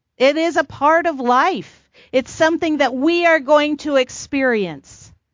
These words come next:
However, he also warns that it is a great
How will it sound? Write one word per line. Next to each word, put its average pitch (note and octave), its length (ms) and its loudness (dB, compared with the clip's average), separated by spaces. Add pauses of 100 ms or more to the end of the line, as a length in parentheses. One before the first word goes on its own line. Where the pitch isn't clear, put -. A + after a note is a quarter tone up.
(460)
However, B3+ 840 2 (1120)
he C4+ 220 -8
also D#4 580 2
warns D4+ 640 2
that C#4 240 2
it C4+ 160 -2
is C4+ 220 -2
a B3+ 140 2
great B3 540 0